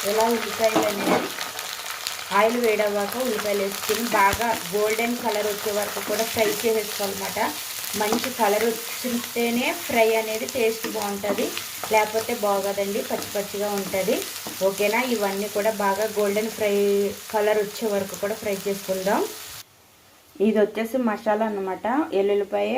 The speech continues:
అల్లం, జీలకర్ర, ధనియాలుని ఇవి మెత్తటి పేస్ట్ అనేది చేసుకోవాలి. ఈ పేస్ట్ అంతా కూడా వేసేయాలి. నేను ఎంతో తీసుకోలేదు, ఒక నాలుగు ఎల్లుల్లిపాయ రేఖలు ఉంటాయి కదా, అవి అన్నమాట. మొత్తం ఎల్లుల్లిపాయలు కాదు.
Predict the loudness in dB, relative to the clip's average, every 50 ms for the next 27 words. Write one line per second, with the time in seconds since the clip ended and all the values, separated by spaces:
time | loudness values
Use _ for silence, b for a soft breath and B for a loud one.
0 | 2 2 2 0 0 0 0 -2 -2 0 0 0 0 -2 -2 -2 -2 0 0 0
1 | -2 -2 -2 B B B B B B _ 0 2 4 4 4 4 4 4 4 2
2 | 2 -2 -2 0 0 0 0 0 -2 -2 0 0 -2 -2 -2 -4 -6 -6 -2 0
3 | 2 2 2 0 -2 -4 -4 -4 -6 -4 -4 -4 -4 -4 -6 -4 -2 0 2 2
4 | 2 0 0 2 2 2 2 2 0 -4 -4 -4 -4 -4 -4 -2 0 0 0 0
5 | 0 -2 0 0 0 0 0 0 0 -2 -2 -2 -2 -2 -2 0 0 -2 -2 -2
6 | -2 -2 -2 0 0 0 2 2 0 0 B B B B B B B _ -4 0
7 | 0 0 2 2 2 2 2 2 2 2 0 0 2 2 4 4 4 4 2 2
8 | 0 -2 -2 -2 -2 -4 -4 -2 0 2 2 2 2 0 -2 -4 -4 -4 -4 -6
9 | -6 -6 -6 -6 -4 -4 -4 -2 -2 -4 -4 -2 -2 -2 -4 -4 -4 -4 -6 -6
10 | -6 -8 B B B B B B B -4 -4 -2 0 2 2 2 2 2 2 0
11 | 0 2 0 0 0 0 -4 -4 -2 0 0 2 2 2